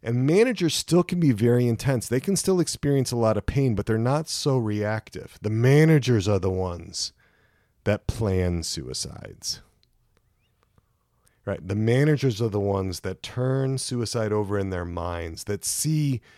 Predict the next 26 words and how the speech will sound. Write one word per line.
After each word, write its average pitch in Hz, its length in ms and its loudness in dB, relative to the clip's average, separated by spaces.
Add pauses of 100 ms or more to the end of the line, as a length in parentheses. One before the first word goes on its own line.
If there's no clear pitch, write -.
(140)
suicide 90 1120 0 (1160)
as 98 160 -2
a 101 60 -2
comforting 123 640 0
option 101 420 0
sometimes. 82 720 -8
This 127 220 0
is 190 120 0
from 120 260 0
Friedrich 123 520 -2
Wilhelm 98 640 -2
Nietzsche, 90 380 -8
you 80 100 -10
know, 90 160 -6
the 85 80 -8
German 95 320 -6
philosopher, 101 640 -4
the - 60 -10
cultural 92 380 -6
critic, 95 500 -6
the - 100 -12
poet, 82 340 -8
the - 100 -14
writer, 80 360 -10
the 82 80 -16
German. 87 420 -12